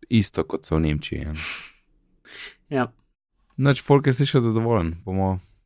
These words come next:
Speaker 1: jaz,
Speaker 2: Ja,
Speaker 1: jaz bom
Speaker 2: no.
Speaker 1: tudi, ker v, ej, ej, včeraj, ne, aj bilo včeraj ali danes, nekaj sem pospravljal tam okoli, sem leto pokuhnil, ne.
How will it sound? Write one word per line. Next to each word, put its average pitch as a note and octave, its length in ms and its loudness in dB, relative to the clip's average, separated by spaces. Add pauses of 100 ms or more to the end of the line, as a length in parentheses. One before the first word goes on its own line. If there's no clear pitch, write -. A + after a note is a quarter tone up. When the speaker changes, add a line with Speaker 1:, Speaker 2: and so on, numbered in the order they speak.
(480)
Speaker 1:
jaz, G2+ 240 -4
Speaker 2:
Ja, - 100 -14
Speaker 1:
jaz B2 140 2
bom C#3+ 100 4
Speaker 2:
no. C3+ 80 -4
Speaker 1:
tudi, - 180 2
ker B2 160 2
v, G#2+ 420 -2
ej, A#2+ 280 2
ej, A#2 160 2
včeraj, G#2+ 400 2
ne, F2+ 120 -2
aj D#2+ 180 -6
bilo E2 120 -6
včeraj D2+ 340 -6
ali D2+ 120 -4
danes, D2+ 300 -8
nekaj D#2 220 -10
sem - 160 -4
pospravljal D2 460 -2
tam D#2 180 2
okoli, D#2 220 0
sem D2+ 160 -4
leto D#2 220 -2
pokuhnil, - 460 -12
ne. D2 100 -6